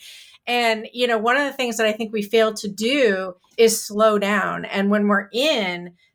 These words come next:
that space where we're in overload and we're on autopilot and the tasks are actually controlling our lives and making all the decisions in our lives, um,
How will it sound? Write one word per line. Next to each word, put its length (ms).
that 240
space 580
where 220
we're 140
in 100
overload 560
and 160
we're 80
on 100
autopilot 560
and 100
the 60
tasks 880
are 140
actually 720
controlling 540
our 120
lives 480
and 160
making 280
all 100
the 80
decisions 540
in 80
our 160
lives, 520
um, 480